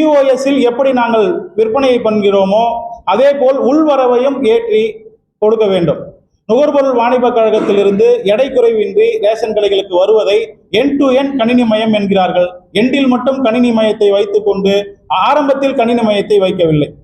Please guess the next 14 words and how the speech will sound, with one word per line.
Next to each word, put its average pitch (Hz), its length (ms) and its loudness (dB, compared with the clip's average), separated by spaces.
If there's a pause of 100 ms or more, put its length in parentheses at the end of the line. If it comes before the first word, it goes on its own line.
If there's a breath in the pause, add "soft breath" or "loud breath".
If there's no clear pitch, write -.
(100)
இது 240 200 0
ஒரு 226 240 2
குறைபாடாக 226 480 0
உள்ளது. 214 640 0 (160 loud breath)
இதனால் 226 440 0
பொதுமக்கள் 247 520 0
மிகுந்த 240 480 2
சிரமப்படுகிறார்கள். 226 920 0
கேட்டால் 254 380 0
இது 233 140 0
மத்திய 262 320 -2
அரசு 208 260 -2
திட்டம் 208 300 -2
என்கிறார்கள். 185 640 0